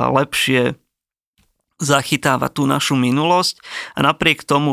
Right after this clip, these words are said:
väčšina z naš-, z našich súčasníkov nepozná, e, svoju rodinu viac ako dve, tri generácie dozadu. Takže, e, je podľa mňa veľmi nepravdepodobné, že informácia, ktorú nám podal samo Chalúbka, e,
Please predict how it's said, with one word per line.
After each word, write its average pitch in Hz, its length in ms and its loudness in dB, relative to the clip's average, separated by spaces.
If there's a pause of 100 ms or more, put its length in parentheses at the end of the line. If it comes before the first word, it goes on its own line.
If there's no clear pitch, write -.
väčšina 135 720 0
z 123 160 -4
naš-, 135 320 0
z 135 240 -2
našich 135 320 -2
súčasníkov 135 800 -2
nepozná, 131 680 0
e, - 640 -4
svoju 131 400 2
rodinu 127 400 0
viac 123 320 0
ako 123 560 -2
dve, 123 400 -2
tri 127 240 -4
generácie 123 720 -2
dozadu. 127 480 -4 (720)
Takže, 127 400 0
e, 123 200 2 (680)
je 143 240 0
podľa 143 320 2
mňa 135 80 2
veľmi 135 400 2
nepravdepodobné, 127 960 0
že 123 240 -2
informácia, 131 720 0
ktorú 127 320 -2
nám 120 160 0
podal 123 320 0
samo 123 320 -2
Chalúbka, 127 640 -2
e, - 480 -10